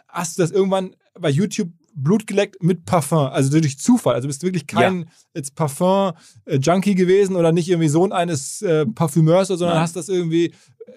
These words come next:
Speaker 1: durch Zufall im Abercrombie Fitch Laden gerochen und
Speaker 2: Ja.
Speaker 1: gemerkt, okay, das mache ich jetzt mal. Und dann ging's ab.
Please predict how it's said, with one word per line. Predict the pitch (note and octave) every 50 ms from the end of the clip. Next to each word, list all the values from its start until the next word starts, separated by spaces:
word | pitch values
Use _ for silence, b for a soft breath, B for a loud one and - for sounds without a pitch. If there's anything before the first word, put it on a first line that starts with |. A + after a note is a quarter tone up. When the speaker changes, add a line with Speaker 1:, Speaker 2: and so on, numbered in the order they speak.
| _ _ _ _ _ _
Speaker 1:
durch | F3 E3 C#3 -
Zufall | - A3 F#3 G3+ G3+ G3 F#3+
im | - G3
Abercrombie | F3+ F3+ D#3+ - D#3+ E3+ E3
Fitch | C#3 - F#3+ - -
Laden | F#3+ F#3 F#3 F#3 F3+ D#3
gerochen | D3 C#3+ F3 G3 D3 A3+ B3+ B3
und | G#3 D#3+
Speaker 2:
Ja. | G#2+ A2+ A2+
Speaker 1:
gemerkt, | F3 F#3+ F#3+ F3
okay, | D3+ C3+ - F3
das | D3 C#3
mache | F3 F#3 E3+
ich | D3+
jetzt | C#3+ C#3 D#3
mal. | C#3+ D#3 G3 B B B B C#3 C#3
Und | D3+ D#3
dann | D#3+ D#3+
ging's | E3+ D#3+ E3+
ab. | C3 G#2+ -